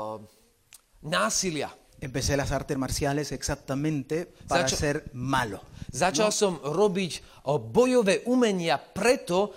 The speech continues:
Speaker 1: aby som mohol byť zlý.
Speaker 2: En todas las experiencias, digamos, sexuales,
Speaker 1: A
Speaker 2: ¿no?
Speaker 1: so všetkými sexuálnymi skúsenosťami.
Speaker 2: Y, y fue,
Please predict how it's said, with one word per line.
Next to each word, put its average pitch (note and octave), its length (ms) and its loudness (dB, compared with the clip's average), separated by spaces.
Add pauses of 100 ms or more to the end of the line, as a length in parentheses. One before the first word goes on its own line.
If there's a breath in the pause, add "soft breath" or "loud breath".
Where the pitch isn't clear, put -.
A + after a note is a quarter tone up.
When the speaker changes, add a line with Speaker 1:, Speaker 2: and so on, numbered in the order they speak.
Speaker 1:
aby D#3+ 240 0
som F#3 240 2
mohol G3 480 4
byť E3 160 -4
zlý. C3+ 340 -4 (540)
Speaker 2:
En D3 160 0
todas E3+ 180 4
las E3 160 2
experiencias, D3 840 0
digamos, C3+ 640 -2
sexuales, D3 960 0 (240)
Speaker 1:
A C#3+ 80 0
Speaker 2:
¿no? D#3+ 80 0
Speaker 1:
so F#3+ 80 2
všetkými G#3 480 2
sexuálnymi F#3+ 720 0
skúsenosťami. E3 800 -6 (880 loud breath)
Speaker 2:
Y, F3+ 260 0
y D#3+ 60 2
fue, G3 800 -2